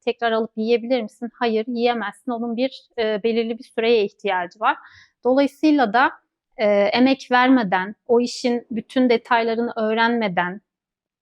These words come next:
ve bu yolda karşılaştığın zorluklara göğüs germeden mümkün değil, "Sen o işi başardım." diyemezsin. E, ben de her zaman,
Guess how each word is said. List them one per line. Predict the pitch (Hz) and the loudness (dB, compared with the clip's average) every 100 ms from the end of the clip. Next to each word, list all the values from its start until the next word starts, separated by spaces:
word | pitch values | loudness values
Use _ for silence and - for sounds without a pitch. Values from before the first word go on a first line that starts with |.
| - - | -20 -2
ve | 220 226 220 | 2 2 2
bu | 240 | 2
yolda | 240 226 233 | 4 4 0
karşılaştığın | 233 220 214 226 226 - 233 | 0 0 0 -6 -8 -8 -6
zorluklara | 214 226 226 - 233 | -2 0 -2 -2 -2
göğüs | 226 220 226 - | 0 0 -2 -2
germeden | 240 233 214 190 233 269 _ _ - | -2 -2 -2 -2 -2 -4 _ _ -4
mümkün | 240 247 262 254 | -2 0 0 2
değil, | 254 240 - | 2 0 0
"Sen | 233 | -2
o | 233 220 | -2 -6
işi | 220 214 | -6 -6
başardım." | 226 - 214 208 262 214 | -6 -2 -2 0 0 0
diyemezsin. | 226 233 185 180 - 311 370 _ _ _ _ _ - | 0 0 -4 -8 -6 -6 -6 _ _ _ _ _ -2
E, | 208 202 202 196 196 202 208 - - _ _ _ _ - | 2 2 2 0 0 -2 -4 -8 -16 _ _ _ _ -4
ben | 214 254 269 | 2 4 6
de | |
her | 254 269 | 4 2
zaman, | 254 233 226 262 294 302 | 2 0 0 2 2 0